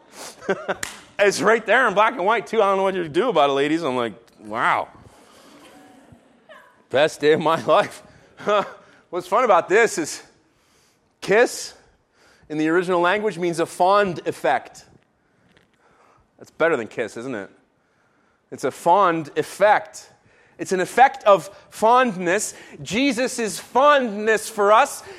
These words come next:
is making us fond of each other. You can celebrate that.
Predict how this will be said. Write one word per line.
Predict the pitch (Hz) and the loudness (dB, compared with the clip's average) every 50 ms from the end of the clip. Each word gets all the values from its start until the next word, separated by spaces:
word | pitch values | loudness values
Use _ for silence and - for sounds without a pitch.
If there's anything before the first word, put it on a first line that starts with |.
| - - | -8 -6
is | 196 170 170 | -6 -4 -2
making | 185 254 285 277 269 254 233 | 0 0 0 0 0 -2 0
us | 233 240 240 - - | 0 0 0 -2 -6
fond | - - - 226 277 302 277 240 233 233 226 214 | -8 -2 2 4 6 6 6 6 4 4 2 2
of | 233 226 | 2 2
each | 247 240 - - | 2 0 2 4
other. | 277 311 302 247 - - - - - _ _ _ _ _ _ _ _ _ _ _ _ _ _ _ _ _ _ _ _ _ - - - - - - - _ _ _ _ _ _ _ _ _ _ _ _ _ _ _ _ _ _ _ _ _ _ _ _ _ _ _ _ _ | 6 6 6 4 0 -4 -10 -20 -20 _ _ _ _ _ _ _ _ _ _ _ _ _ _ _ _ _ _ _ _ _ -20 -20 -20 -20 -20 -20 -20 _ _ _ _ _ _ _ _ _ _ _ _ _ _ _ _ _ _ _ _ _ _ _ _ _ _ _ _ _
You | 135 131 131 | -8 -8 -6
can | 120 127 | -6 -2
celebrate | - - 175 175 180 165 190 190 180 | 0 2 4 4 4 4 2 2 2
that. | 208 202 208 247 285 - - | 4 4 6 6 4 2 -2